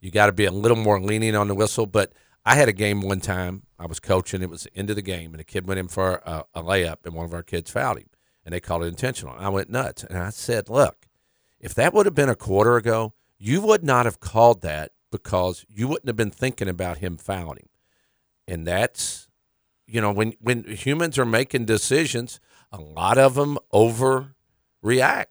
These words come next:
to situations, and, and, and unless it's a machine or a computer, it's gonna happen.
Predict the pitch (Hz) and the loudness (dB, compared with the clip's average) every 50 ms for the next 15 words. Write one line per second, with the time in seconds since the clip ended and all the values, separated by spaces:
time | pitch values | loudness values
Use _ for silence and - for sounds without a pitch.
0 | _ _ - 107 98 - - 117 107 - - 110 107 120 170 160 - - 110 110 | _ _ -6 -6 -4 -4 -4 -6 -6 -4 -2 0 0 0 0 -2 -4 -6 -8 -8
1 | - 110 95 101 - - 117 113 - _ _ _ _ _ _ _ _ _ _ - | -8 -8 -10 -10 -8 -8 -8 -8 -10 _ _ _ _ _ _ _ _ _ _ -10
2 | 101 104 101 95 95 95 - - 98 95 95 117 123 - 151 135 - - 139 135 | -8 -8 -8 -8 -10 -12 -8 -6 -4 0 2 2 4 4 2 0 2 2 2 2
3 | 135 131 - - 143 180 196 170 139 117 120 - - 120 113 107 123 151 202 208 | 2 0 0 0 -2 -2 -2 -2 0 0 0 0 -2 -6 -4 -2 -2 -2 0 0
4 | 156 123 - _ _ _ _ _ _ _ _ _ _ _ _ - - - 95 107 | 0 -2 -4 _ _ _ _ _ _ _ _ _ _ _ _ -18 -12 -6 -2 2
5 | 110 113 120 123 - - - | 2 2 2 0 -2 -6 -12